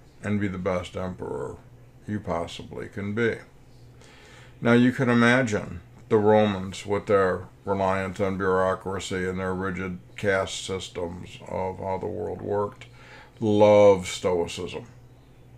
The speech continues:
Uh, at one point in time, there were significantly more slaves in Rome than Romans.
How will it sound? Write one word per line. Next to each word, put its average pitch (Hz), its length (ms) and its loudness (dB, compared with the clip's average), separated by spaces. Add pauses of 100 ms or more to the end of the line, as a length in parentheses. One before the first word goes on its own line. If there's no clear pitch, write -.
(1200)
Uh, 98 460 -4 (480)
at 107 220 4
one 107 260 2
point 107 400 0
in 101 240 -2
time, 104 320 0
there 104 100 2
were 101 140 0
significantly 107 680 -2
more 107 280 0
slaves 107 640 2
in 104 320 0
Rome 104 600 0 (1080)
than 107 240 2
Romans. 120 580 2